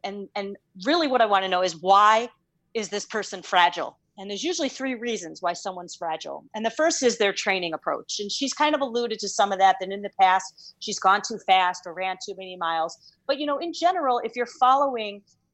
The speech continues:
a s-, a sound training plan, you know, one that's progressive and includes rest days and cross training, there really is no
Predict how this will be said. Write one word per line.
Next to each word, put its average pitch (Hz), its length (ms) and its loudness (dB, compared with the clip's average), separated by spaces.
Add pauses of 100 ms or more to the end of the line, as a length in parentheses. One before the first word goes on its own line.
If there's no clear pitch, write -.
(120)
a - 40 -6
s-, - 320 -14
a 208 80 -2
sound 226 640 0
training 208 460 -6
plan, 170 580 2
you 202 100 -4
know, 190 120 0
one 202 240 0
that's 214 220 -2
progressive 185 640 0
and 175 100 -4
includes 196 480 -10
rest - 240 4
days 180 240 -6
and 180 100 -10
cross 160 360 2
training, 156 340 -4 (480)
there 254 120 2
really 277 300 2
is 240 120 0
no 226 120 0